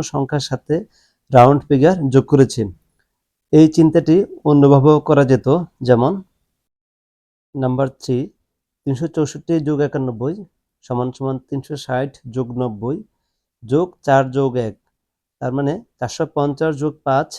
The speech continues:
সমান সমান চারশো পঞ্চান্ন। সকল ক্ষেত্রে যোগফল একই আসবে। গণিত আমাদের মনতাত্ত্বিক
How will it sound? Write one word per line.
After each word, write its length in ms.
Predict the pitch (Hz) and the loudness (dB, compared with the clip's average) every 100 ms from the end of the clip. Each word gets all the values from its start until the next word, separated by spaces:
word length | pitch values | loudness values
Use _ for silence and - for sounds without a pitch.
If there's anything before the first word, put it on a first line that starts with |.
| _ - | _ -16
সমান 220 | - 123 127 | -8 -6 -6
সমান 200 | - 156 156 | -8 -8 -6
চারশো 300 | 123 - 180 220 - | -10 -10 -12 -10 -6
পঞ্চান্ন। 340 | 165 160 117 101 _ _ _ _ _ _ - | -4 -4 -8 -10 _ _ _ _ _ _ -14
সকল 320 | - 131 185 175 | -6 -2 -4 -4
ক্ষেত্রে 260 | 156 143 170 151 | -8 -6 -6 -2
যোগফল 320 | 139 - 175 180 156 | -4 -2 -4 -2 -4
একই 220 | 135 180 165 | -4 -2 -2
আসবে। 240 | 127 110 160 196 185 _ _ | -2 -6 -8 -8 -16 _ _
গণিত 320 | 120 139 165 160 151 | -6 -2 -2 -2 -2
আমাদের 280 | 151 156 175 - - | -2 -2 -4 -6 -6
মনতাত্ত্বিক 720 | 139 131 - 135 _ - 170 | -4 -4 -4 -6 _ -8 -6